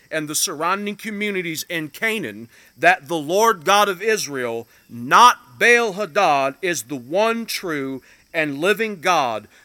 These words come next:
who alone reveals himself in the storms. As we study this great psalm, let our hearts be drawn out to the real God in adoring fellowship. I have three basic points.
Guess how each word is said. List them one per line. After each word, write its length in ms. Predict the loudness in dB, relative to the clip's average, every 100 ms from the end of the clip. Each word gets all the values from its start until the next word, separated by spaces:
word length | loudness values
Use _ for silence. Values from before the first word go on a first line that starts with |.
| _
who 260 | -6 -6 -4
alone 760 | -2 -2 2 2 2 0 -4 -10
reveals 680 | -10 -6 -6 -4 -4 -4 -8
himself 840 | -4 -4 -2 -2 2 2 0 -4 -16 _ _ _ _
in 200 | -6 -4
the 80 | -2
storms. 760 | -2 0 -4 -4 -10 -14 -14 _ _ _ _ _
As 220 | -2 -2
we 100 | -2
study 400 | -6 0 0 0
this 240 | -2 -6 -6
great 340 | -2 -2 -2
psalm, 540 | -6 -6 -4 -4 -6 -10 _ -2
let 200 | 2 4
our 140 | 2
hearts 480 | 0 0 0 0 -6
be 220 | -6 -12
drawn 400 | -6 -2 -2 0
out 260 | 0 0 -4 _ -10
to 140 | -8
the 120 | -8
real 360 | -6 0 0 0
God 540 | 0 2 2 0 -4 -14 _ _
in 160 | -8 -6
adoring 640 | -6 -4 0 0 -2 -6
fellowship. 680 | -8 -4 -4 -6 -10 -12 -8
I 120 | -6
have 180 | -6 -6
three 460 | -10 -8 -6 -6 -8 _ _ _ -20 -4
basic 480 | -2 0 -4 -10 -10
points. 500 | -4 -4 -4 -8